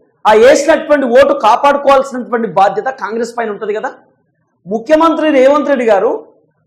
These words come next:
పదిహేను నెలల్లోనే చేతులు ఎత్తేసింది. మామూలు చేతులు ఎత్తేయడం కాదు, అబ్నార్మల్ చేతులు ఎత్తేయడం. మొన్న ఒక మీటింగ్లో రేవంత్ రెడ్డి గారు చెప్పినటువంటి మాటలు మీరు విన్నారు, నేను కూడా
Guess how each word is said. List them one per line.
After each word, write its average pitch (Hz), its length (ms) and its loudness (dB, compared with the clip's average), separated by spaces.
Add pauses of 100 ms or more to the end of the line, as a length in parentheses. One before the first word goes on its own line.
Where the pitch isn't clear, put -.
(180)
పదిహేను 311 400 2
నెలల్లోనే 277 460 0
చేతులు 240 320 -2
ఎత్తేసింది. 196 420 -6 (580)
మామూలు 294 520 2
చేతులు 302 220 2
ఎత్తేయడం 269 380 2
కాదు, 226 220 0
అబ్నార్మల్ 220 760 0
చేతులు 285 200 2
ఎత్తేయడం. 262 360 2 (840)
మొన్న 262 200 -2
ఒక 262 240 4
మీటింగ్లో 269 520 0
రేవంత్ 277 320 4
రెడ్డి 285 180 0
గారు 262 100 2
చెప్పినటువంటి 254 480 -2
మాటలు 233 240 0
మీరు 262 160 -4
విన్నారు, 214 280 -4 (400)
నేను 226 140 -6
కూడా 277 180 2